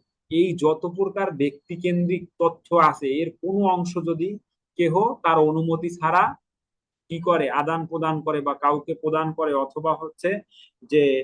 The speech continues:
আহ, দখল করে, সরবরাহ করে প্রতারণার উদ্দেশ্যে বা কোনো প্রকার অবৈধ লাভের উদ্দেশ্যে, সেক্ষেত্রে এই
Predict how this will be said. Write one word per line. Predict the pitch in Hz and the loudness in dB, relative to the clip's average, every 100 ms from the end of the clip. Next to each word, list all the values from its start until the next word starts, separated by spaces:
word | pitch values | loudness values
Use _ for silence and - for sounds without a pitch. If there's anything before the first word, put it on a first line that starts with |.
| 131 _ _ - | -4 _ _ 0
আহ, | 131 131 127 123 120 120 120 - 135 | 2 4 4 4 2 0 -6 -12 0
দখল | 147 160 165 170 | 2 2 2 0
করে, | - 151 135 | 0 -2 -2
সরবরাহ | - 135 151 170 160 160 | -4 -2 -2 -2 0 0
করে | 156 143 | 0 -2
প্রতারণার | 135 143 147 151 147 143 | -2 -4 -4 -2 -2 -4
উদ্দেশ্যে | 139 135 - | -6 -10 -6
বা | 127 | -4
কোনো | 123 143 143 | -4 -6 -6
প্রকার | 147 135 165 185 202 _ _ - | -4 0 2 0 -2 _ _ -2
অবৈধ | 135 135 156 151 202 - _ - | 2 4 4 4 0 -2 _ -2
লাভের | 143 147 147 147 | 4 4 4 2
উদ্দেশ্যে, | 135 135 - 123 | 0 -6 -6 -6
সেক্ষেত্রে | - 135 156 156 180 185 190 | -4 0 0 0 -4 -4 0
এই | 143 | 2